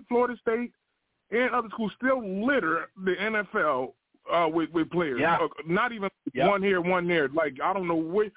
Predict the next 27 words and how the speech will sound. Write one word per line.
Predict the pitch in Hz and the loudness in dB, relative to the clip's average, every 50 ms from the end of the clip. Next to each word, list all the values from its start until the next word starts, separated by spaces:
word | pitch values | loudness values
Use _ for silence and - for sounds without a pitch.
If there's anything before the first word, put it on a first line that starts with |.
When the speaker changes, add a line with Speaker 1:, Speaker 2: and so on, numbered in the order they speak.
| - - _ | -20 -18 _
Speaker 1:
you | - 202 240 - - | -6 -4 -4 -4 -4
could | - 208 175 | -8 -6 -4
try | 220 196 170 | -2 -2 -2
to | 165 165 | -2 -2
hang | 170 170 151 143 | -4 -4 -4 -4
your | 139 135 139 | -4 -2 -2
hat | 139 131 131 131 | 0 -2 -2 -2
on | 131 127 127 | -4 -4 -4
that, | 135 131 127 127 | -4 -4 -4 -4
but, | 147 143 | -4 -2
like, | 143 156 147 143 131 _ _ | -2 -2 -4 -4 -6 _ _
you're | - 139 147 170 180 | -6 -2 0 0 2
gonna | 175 170 160 | 2 0 0
lose | 156 156 156 143 131 | 2 2 0 0 0
that | 143 147 135 127 | -2 -2 -2 -2
one, | 127 123 | -4 -4
Buster. | 123 131 135 131 123 139 139 - - - - - - | -2 0 -2 -2 0 -2 -4 -4 -6 -12 -18 -8 -4
Look, | 160 175 170 - - | -2 -2 -2 -2 -4
the, | - 165 175 165 - | -2 -2 -2 0 0
the | 160 160 - | -2 -2 -2
fact | - 226 226 269 254 214 | -2 -2 -2 -2 -2 -2
of | 214 202 | -2 -2
the | 196 | -2
matter | 190 208 214 208 196 196 185 | -2 -2 -2 -2 0 0 0
is, | 185 180 | 0 0
if | 170 165 160 156 | -2 -4 -4 -2
those | 196 233 277 330 | -2 -2 -2 -2